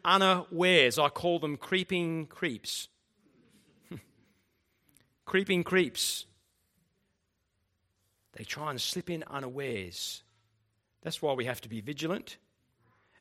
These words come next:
and watchful. And as a pastor, could I just say, my heart is to be vigilant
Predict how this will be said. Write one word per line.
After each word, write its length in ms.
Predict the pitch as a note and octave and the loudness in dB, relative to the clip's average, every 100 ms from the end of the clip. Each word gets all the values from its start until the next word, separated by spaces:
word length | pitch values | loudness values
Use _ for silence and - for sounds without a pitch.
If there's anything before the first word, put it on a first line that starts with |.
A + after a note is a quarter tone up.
| - | -2
and 200 | B2+ A#2 | -2 0
watchful. 580 | B2+ - - G3 B3+ - _ _ _ _ _ _ _ _ _ _ _ _ _ _ _ _ _ - | -2 -2 -2 -2 -4 -16 _ _ _ _ _ _ _ _ _ _ _ _ _ _ _ _ _ 0
And 140 | D#3 | 2
as 100 | C#3 | 2
a 60 | B2+ | 0
pastor, 600 | D#3+ F3+ F#3+ - A#3 - | 6 6 6 2 0 0
could 160 | - E3+ | 0 2
I 100 | D3 | 2
just 200 | C3 - | 2 4
say, 240 | E3 F#3+ | 6 6
my 160 | D3+ B2+ | 4 4
heart 280 | D#3 E3 | 6 4
is 140 | - C3+ | 2 -8
to 80 | C3 | -8
be 120 | C3+ | -6
vigilant 460 | D3+ D#3 F#3 G3 | -4 0 0 0